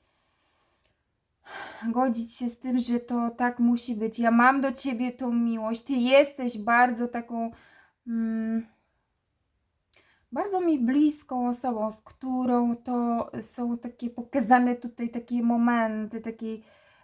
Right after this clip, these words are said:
e, bliskości, więzi emocjonalnej, e,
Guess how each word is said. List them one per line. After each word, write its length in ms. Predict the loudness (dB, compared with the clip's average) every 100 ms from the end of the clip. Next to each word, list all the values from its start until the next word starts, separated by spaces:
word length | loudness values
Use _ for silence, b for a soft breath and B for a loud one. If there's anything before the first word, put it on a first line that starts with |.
| -6
e, 200 | -2 -2
bliskości, 840 | 0 -2 -2 2 2 2 -4 -6
więzi 460 | -2 -2 0 0 2
emocjonalnej, 1300 | 2 2 0 -2 0 2 2 2 2 2 0 -2 -8 b b _
e, 400 | -6 -2 0 -2